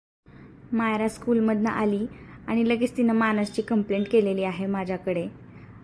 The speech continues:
आता हा बघा, हा चौथ्या दिवसाचा शूट आहे कारण रात्री जेवणं वगैरे झाल्यानंतर थोडासा वेळ होता.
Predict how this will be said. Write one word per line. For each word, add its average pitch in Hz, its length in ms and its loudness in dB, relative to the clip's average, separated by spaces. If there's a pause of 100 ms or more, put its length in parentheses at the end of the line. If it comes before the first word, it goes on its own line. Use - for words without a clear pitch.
(160)
आता 220 220 -2
हा 226 220 0
बघा, 202 360 0
हा 208 360 -2
चौथ्या 214 460 2
दिवसाचा 202 480 0
शूट 202 300 -2
आहे 185 240 -6
कारण 196 260 -4
रात्री 196 380 0
जेवणं 196 380 4
वगैरे 196 340 0
झाल्यानंतर 185 680 -2
थोडासा 190 360 -2
वेळ 202 300 2
होता. 220 320 2